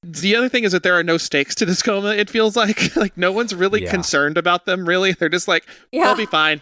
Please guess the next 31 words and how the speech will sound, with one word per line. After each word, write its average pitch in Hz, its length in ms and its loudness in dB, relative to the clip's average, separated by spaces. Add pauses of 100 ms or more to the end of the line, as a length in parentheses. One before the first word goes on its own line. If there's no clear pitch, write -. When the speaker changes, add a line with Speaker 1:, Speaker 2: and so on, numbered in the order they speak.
Speaker 1:
They'll 175 180 0
wake 151 180 -2
up." 131 280 0
Speaker 3:
They're, 440 200 -4
they're 349 180 4
like, 349 160 0
"They'll 539 160 2
just 480 160 -8
wake 320 180 -2
up." 214 300 -2
Yeah. 196 160 -6
Speaker 1:
Kirsten 226 280 0
seems 202 200 0
Speaker 3:
<laughs> - 0 -
Speaker 1:
very 165 300 2
concerned 147 420 -2
about 131 280 0
her 120 160 -2
ham. 123 460 -2 (420)
Way 135 240 0
more 135 240 0
concerned 127 320 -4
about 123 160 0
her 120 100 2
ham 117 240 0
Speaker 2:
Okay. 143 260 0
Speaker 1:
than - 40 -10
of 131 240 -4
the 123 80 -4
kids. 120 480 -2 (160)
Speaker 2:
K-, 196 140 -2